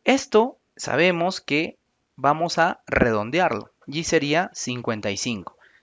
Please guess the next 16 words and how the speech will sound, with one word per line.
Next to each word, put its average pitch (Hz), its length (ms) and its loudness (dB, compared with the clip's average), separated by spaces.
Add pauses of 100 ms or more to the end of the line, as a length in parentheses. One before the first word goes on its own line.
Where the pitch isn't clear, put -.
Cincuenta 135 600 -4
y 117 80 -2
cinco 190 560 -2 (160)
como 175 560 2 (360)
mínimo. 117 600 -4 (760)
Es 180 160 4
decir, 170 360 -2 (260)
que 160 120 -2
para 170 200 4
hacer 247 220 4
este 240 220 0
estudio 175 600 -2 (500)
se - 260 -2
debe 165 240 6
de 180 80 2
utilizar 185 560 -2